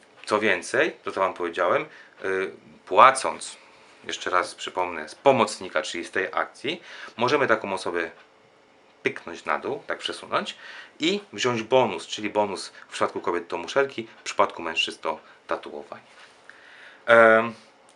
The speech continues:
i tak wygląda plansza gracza. Tutaj macie po-, po-, powiedziane, tak, wytłumaczone, co wam, jakie możliwości daje wam pomocnik, czyli jakie akcje robimy za jeden, jakie akcje robimy za dwa. E, mamy tutaj wytłumaczonych bogów, zaraz ich pokażę.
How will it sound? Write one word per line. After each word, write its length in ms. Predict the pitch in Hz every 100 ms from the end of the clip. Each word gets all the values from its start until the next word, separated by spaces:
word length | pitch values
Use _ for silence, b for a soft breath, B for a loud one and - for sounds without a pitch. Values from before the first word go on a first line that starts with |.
| _ -
i 60 |
tak 100 | 147
wygląda 260 | 190 147 131
plansza 320 | 131 113 104
gracza. 320 | 90 82 - - -
Tutaj 320 | 165 170 165 B B
macie 220 | 117 117 113
po-, 140 | 98
po-, 160 | - 113
powiedziane, 420 | 104 95 80 78
tak, 260 | 120 127
wytłumaczone, 580 | - 104 101 98 85 80 - B B _
co 100 | 143
wam, 200 | 143 120
jakie 280 | 127 123 104
możliwości 500 | 101 95 107 110 -
daje 200 | 90 85
wam 200 | 85 78
pomocnik, 520 | 82 78 - 98 120
czyli 400 | - 87 87 85 - _ _
jakie 220 | 92 101
akcje 180 | 87 -
robimy 200 | 87 82
za 80 | 87
jeden, 180 | 87 85
jakie 200 | 82 85
akcje 200 | - 82
robimy 180 | 80
za 100 | 76
dwa. 320 | 78 85 92 - - B B B B B - 104 104 101 98 101
E, 80 |
mamy 220 | 101 143 147
tutaj 160 | 135
wytłumaczonych 460 | 120 117 117 107 95
bogów, 500 | 87 - 107 143 -
zaraz 360 | 90 90 - 85
ich 100 | -
pokażę. 580 | 85 - - 110 -